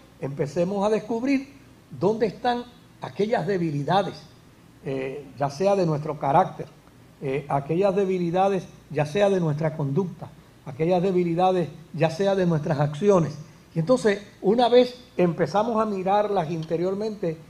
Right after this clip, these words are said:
y empezamos a descubrirlas, entonces buscar la manera de trabajar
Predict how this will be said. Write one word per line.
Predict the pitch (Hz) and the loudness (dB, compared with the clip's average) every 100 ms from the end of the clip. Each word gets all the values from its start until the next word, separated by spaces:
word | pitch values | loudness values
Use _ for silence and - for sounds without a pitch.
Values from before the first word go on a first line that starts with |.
| - | -14
y | 156 | -8
empezamos | 139 151 - 175 202 196 | -6 -8 -4 -2 -2 -2
a | 214 | -2
descubrirlas, | 202 - 220 247 262 190 160 - - - | -4 -4 -4 -2 0 2 2 0 -16 -12
entonces | 160 147 240 240 208 196 - - - | -8 2 2 4 -2 -4 -10 -20 -10
buscar | - 151 143 - - 240 240 269 277 | 0 0 0 -8 -4 2 4 4 0
la | 226 214 208 | -2 0 0
manera | 196 196 202 214 214 202 202 - 131 135 | -2 -2 -2 -2 2 2 0 -10 -10 2
de | 196 240 247 - - | 6 6 6 -4 0
trabajar | 190 185 170 165 151 - 208 226 214 | 2 4 4 2 0 0 2 2 0